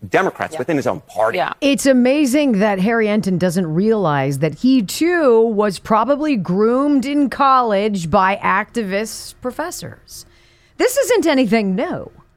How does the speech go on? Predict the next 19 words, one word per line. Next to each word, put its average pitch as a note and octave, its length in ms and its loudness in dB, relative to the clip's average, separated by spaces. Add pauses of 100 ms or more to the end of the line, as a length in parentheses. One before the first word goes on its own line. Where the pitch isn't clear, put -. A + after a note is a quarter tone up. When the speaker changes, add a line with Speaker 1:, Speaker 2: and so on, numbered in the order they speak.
(360)
Speaker 3:
I A3+ 140 2
have A#3+ 160 2
one C4+ 320 0
college A#3 500 0
grad, F#3+ 380 0
one A3 400 2
gonna A3 220 2
graduate E3 600 0
in C#3+ 200 0
May, A#2 400 -2 (180)
one C4+ 480 2
on A#3+ 240 0
the A3 80 2
way, G3 380 2
and F#3 160 0
two B3 240 -4
in G3+ 100 2
the F3+ 80 -2
pipeline. C3+ 640 -6